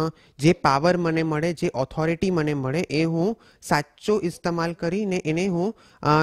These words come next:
આપણા દેશના હરેક નાગરિકને એનાથી હું ફાયદો પહોંચાડું અને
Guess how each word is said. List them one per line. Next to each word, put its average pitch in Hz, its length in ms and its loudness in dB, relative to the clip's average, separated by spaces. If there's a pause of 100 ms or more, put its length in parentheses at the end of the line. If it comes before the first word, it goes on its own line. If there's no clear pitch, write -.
(220)
આપણા 175 320 0
દેશના 175 560 0
હરેક 170 220 2
નાગરિકને 160 500 -2
એનાથી 156 360 -4
હું 180 120 -4
ફાયદો 143 360 -2
પહોંચાડું 120 540 -6 (300)
અને 160 200 2